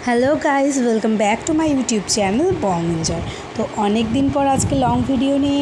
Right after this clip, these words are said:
এসেছি, যেহেতু এখন মানে লইট্টা মাছের সময় বা লইট্টা মাছের সিজন বলতে পারো, এখন কিন্তু বাজারে বেশ ভালো মতোই লইট্টা মাছ পাওয়া যাচ্ছে। তো আজকে আমি ভাবলাম তোমাদের সাথে একটু লইট্টা মাছের ঝুড়ো রান্না দেখাই। যদিও এই রেসিপিটা আমরা কম বেশি সবাই জানি,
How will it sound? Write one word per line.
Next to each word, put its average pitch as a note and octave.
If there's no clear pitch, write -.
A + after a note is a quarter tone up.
এসেছি, C#4+
যেহেতু G3+
এখন G#3+
মানে G3+
লইট্টা F#3+
মাছের A3+
সময় G3
বা A3
লইট্টা A3
মাছের A3+
সিজন G#3
বলতে G3
পারো, F#3+
এখন G3
কিন্তু A#3+
বাজারে G3+
বেশ B3+
ভালো G3+
মতোই C#4+
লইট্টা G#3
মাছ F3+
পাওয়া D#3+
যাচ্ছে। E3+
তো F#3+
আজকে -
আমি B3+
ভাবলাম B3+
তোমাদের G#3
সাথে A#3+
একটু -
লইট্টা A3
মাছের A3
ঝুড়ো G#3
রান্না E3
দেখাই। E3+
যদিও F#3
এই A#3+
রেসিপিটা B3+
আমরা C4
কম A3+
বেশি C4+
সবাই A#3+
জানি, F#3+